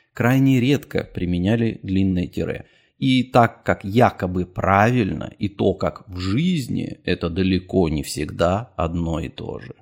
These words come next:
Второе — это распознание текста, рукописного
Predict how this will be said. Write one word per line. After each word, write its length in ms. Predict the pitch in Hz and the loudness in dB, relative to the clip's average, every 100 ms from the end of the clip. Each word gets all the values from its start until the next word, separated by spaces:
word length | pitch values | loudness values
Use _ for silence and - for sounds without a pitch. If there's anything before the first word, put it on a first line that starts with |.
| _ _ | _ _
Второе — 600 | 113 113 143 160 151 - | 2 4 4 4 2 0
это 380 | 113 117 98 - | -2 0 -2 -2
распознание 920 | 98 92 - 95 87 90 85 80 78 | -4 -4 -2 -2 0 -2 -2 -2 -6
текста, 760 | 71 - 80 - - - - - | -6 -2 -2 -4 -8 -8 -8 -8
рукописного 1120 | - 127 131 139 135 135 123 127 131 120 123 | -4 -4 -2 -2 -2 -2 0 0 0 0 -4